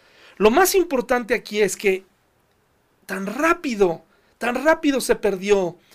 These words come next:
el temor y el respeto. ¿Qué no era por eso precisamente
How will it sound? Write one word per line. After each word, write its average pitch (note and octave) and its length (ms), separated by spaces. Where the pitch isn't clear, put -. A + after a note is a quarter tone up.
el F#3 200
temor G3 420
y A3 60
el F#3 120
respeto. F#3 580
¿Qué F4+ 140
no F4 180
era E4 220
por G3+ 180
eso G#3 460
precisamente G#3 960